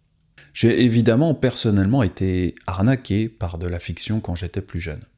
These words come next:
Un de mes films qui m'a le plus marqué, c'est Retour vers le futur. On y voit la relation entre un vieux scientifique et un jeune lycéen. Cette relation entre un ancien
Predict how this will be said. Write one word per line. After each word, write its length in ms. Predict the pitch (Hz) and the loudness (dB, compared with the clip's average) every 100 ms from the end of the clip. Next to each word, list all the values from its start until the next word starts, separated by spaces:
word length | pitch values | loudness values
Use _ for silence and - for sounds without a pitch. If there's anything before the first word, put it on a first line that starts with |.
| _ _ - - - - - | _ _ -20 -20 -20 -20 -2
Un 100 | 127 | 2
de 100 | 143 | 4
mes 140 | 170 160 | 4 2
films 400 | - 196 185 147 | 2 4 4 2
qui 160 | 143 | 2
m'a 160 | 131 117 | 4 4
le 180 | 110 107 | 2 0
plus 240 | 101 - | -6 0
marqué, 440 | 107 - 139 156 | -2 0 0 0
c'est 360 | 156 - 120 127 - | 0 -4 -4 -4 -8
Retour 520 | - 85 - 98 101 | -6 -6 -2 -2 -2
vers 180 | 90 87 | -6 -6
le 100 | 92 | -6
futur. 460 | - 85 - - _ _ _ _ _ - | -8 -14 -16 -20 _ _ _ _ _ 0
On 140 | 110 | 4
y 100 | 127 | 4
voit 440 | 139 196 196 - - | 6 6 4 2 -4
la 120 | 101 | -2
relation 680 | 104 107 101 - 170 - 98 | 0 2 0 0 -2 -2 -6
entre 300 | 95 - 101 | -8 -6 -4
un 80 | |
vieux 260 | 90 110 151 | -2 0 0
scientifique 960 | - 127 107 - 95 - 202 - - _ | 0 0 0 -2 -2 0 0 -2 -20 _
et 340 | 165 202 208 185 | 2 4 2 2
un 180 | 156 | 2
jeune 280 | 123 156 160 | 2 2 2
lycéen. 460 | 151 - 139 110 - _ _ _ _ _ - - - _ | 2 0 -2 -2 -4 _ _ _ _ _ -20 -20 -20 _
Cette 180 | - - | -4 -2
relation 720 | - 156 143 - 185 190 - 104 | 2 2 2 0 0 0 0 -4
entre 220 | 101 107 | -2 0
un 100 | 98 | 2
ancien 580 | 98 - 139 160 175 | 2 0 0 0 -2